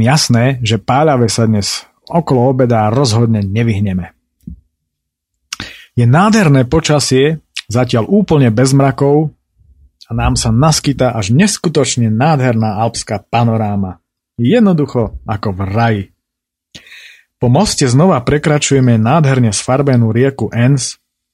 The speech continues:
a zastavujeme, aby sme sa znova mohli kochať tou krásou. Dvetisícdvestoštyridsaťsedem metrov vysoký Reichenstein pri pohľade z mosta vyniká v celej svojej kráse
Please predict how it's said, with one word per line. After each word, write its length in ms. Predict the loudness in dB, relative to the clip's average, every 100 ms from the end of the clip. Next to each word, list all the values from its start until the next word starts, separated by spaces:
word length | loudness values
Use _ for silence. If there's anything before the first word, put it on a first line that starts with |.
| _ _ -18 -6
a 160 | -2
zastavujeme, 880 | 0 0 0 2 2 2 2 0 -2 -10
aby 200 | -4 -2
sme 160 | 0 -2
sa 160 | -2 -2
znova 380 | 0 2 4 4
mohli 320 | 4 2 0
kochať 320 | -2 -2 -2
tou 180 | -2 -4
krásou. 720 | -4 -4 0 0 -2 -10 -14 _ _ _ _ _ _ -20 -20 -14 -14 _ -6
Dvetisícdvestoštyridsaťsedem 1800 | -2 0 0 0 0 0 0 -2 0 -2 -2 -2 -2 -2 -2 0 0
metrov 400 | 2 0 0 -2 0
vysoký 520 | 0 0 -2 -2 -2
Reichenstein 960 | -2 0 0 0 0 0 2 0 -2 -10 _
pri 160 | -8 -4
pohľade 440 | 0 2 2 2 2
z 40 |
mosta 320 | 0 0 0 -2
vyniká 520 | 2 0 0 -2 -4
v 80 | -6
celej 320 | -4 0 2 0
svojej 280 | 0 0 0
kráse 720 | -2 0 0 0 0 0 -2